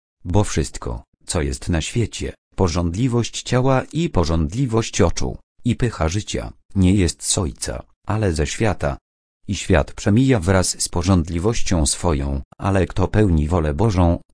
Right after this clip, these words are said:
trwa na wieki. Przeczytaj Ewangelia Łukasza czternaście dwadzieścia sześć do trzydzieści trzy.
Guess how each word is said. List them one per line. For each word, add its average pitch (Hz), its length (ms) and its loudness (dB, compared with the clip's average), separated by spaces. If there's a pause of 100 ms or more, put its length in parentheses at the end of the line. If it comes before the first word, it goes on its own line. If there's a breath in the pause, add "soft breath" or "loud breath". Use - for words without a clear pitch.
(100)
trwa - 240 -4
na 104 160 2
wieki. - 440 -4 (720)
Przeczytaj 92 560 2
Ewangelia 80 560 0
Łukasza 78 560 -2 (460)
czternaście - 840 -2 (180)
dwadzieścia 92 580 -4
sześć - 480 -2
do 80 240 0
trzydzieści - 540 -4
trzy. - 280 -2